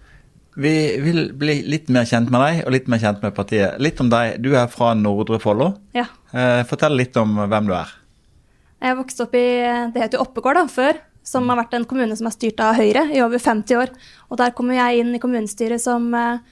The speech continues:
Speaker 2: hadde akkurat fylt nitten år, som eneste representant fra S V inn i, inn i et kommunestyre hvor, eh, ja, Høyre var vant til å ha makta alene, og det var veldig spennende og utfordrende, men også veldig, veldig gøy.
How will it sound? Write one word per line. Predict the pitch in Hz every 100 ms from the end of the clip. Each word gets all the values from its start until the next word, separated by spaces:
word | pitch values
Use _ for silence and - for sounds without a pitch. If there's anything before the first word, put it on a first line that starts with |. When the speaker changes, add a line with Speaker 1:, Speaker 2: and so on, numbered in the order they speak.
| _ -
Speaker 2:
hadde | 240
akkurat | 233 269 262 277
fylt | 269 269
nitten | 262 262 233
år, | 254 254
som | 247
eneste | 247 220 214 247
representant | 233 233 233 247 240 233 -
fra | 233 226 233 226
S | 233 -
V | 226 240 240
inn | 226 226
i, | 226 233 _ _ _ -
inn | 247
i | 240
et |
kommunestyre | - 247 220 - 226 226
hvor, | 226
eh, | 226 226 220
ja, | 226 - -
Høyre | 226 240
var | 247 247
vant | 233
til | 247
å | 254
ha | 254
makta | 247 240 - 240
alene, | 247 226 214 262 262
og | 240 247 - - - -
det | 240 247 240 240 247 - -
var | 247
veldig | 247
spennende | 240 262 226 226 320 -
og | 254
utfordrende, | 240 240 226 226 269 -
men | 233 220
også | - 220 214
veldig, | 214 214
veldig | 208
gøy. | 208